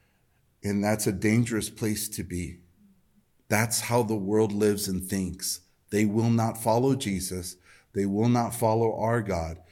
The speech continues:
because they still want to live for the self life. But we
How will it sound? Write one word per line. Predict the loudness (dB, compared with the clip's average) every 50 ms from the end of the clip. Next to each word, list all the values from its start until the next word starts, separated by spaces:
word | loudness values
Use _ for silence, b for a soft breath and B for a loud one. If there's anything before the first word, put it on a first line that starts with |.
| b b b b
because | -10 -10 -4 -4 -2 -2 -2
they | -2 -4
still | -4 -2 0 0 2
want | 2 2 0 0
to | 0
live | 0 0 0 -2 -2 -4
for | -6 -6 -6
the | -4 -4
self | -4 -4 -2 -2 -4 -4 -6 -8
life. | -10 -10 -10 -12 -14 -18 -20 -20 -20 -20 _ _ _ _ _ _ _ _ _ _ _ _ _ _ -20 _ _ _ _ _ _ _ _ _ _ _ _ _ _ _ _ _ _ _ _ _ _ _ _ _ _ _ _ _ _ _ _ _ _ _ _ _ _ _ _ _ _ _ _ _ _ -10
But | -8 -4
we | -2 0 2 2 2 2 0 -2 -6 -10